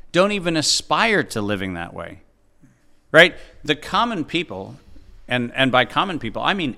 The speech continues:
anybody who has a rational view of humanity,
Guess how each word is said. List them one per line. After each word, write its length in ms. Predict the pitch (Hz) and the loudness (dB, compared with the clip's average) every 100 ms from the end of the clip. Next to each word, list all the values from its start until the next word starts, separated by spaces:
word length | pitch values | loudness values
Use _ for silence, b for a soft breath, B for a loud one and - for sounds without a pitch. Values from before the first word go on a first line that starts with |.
| - | 0
anybody 560 | 143 202 160 110 110 110 | 0 2 0 -2 -2 -4
who 140 | 120 | -2
has 280 | 110 123 113 | 0 0 0
a 140 | 113 | -6
rational 640 | 101 104 135 147 - 120 101 | -4 2 2 0 -4 -6 -4
view 280 | 117 123 110 | -2 0 -2
of 240 | 95 - | -4 -12
humanity, 600 | - 104 175 139 90 104 | -6 0 0 -2 -8 -12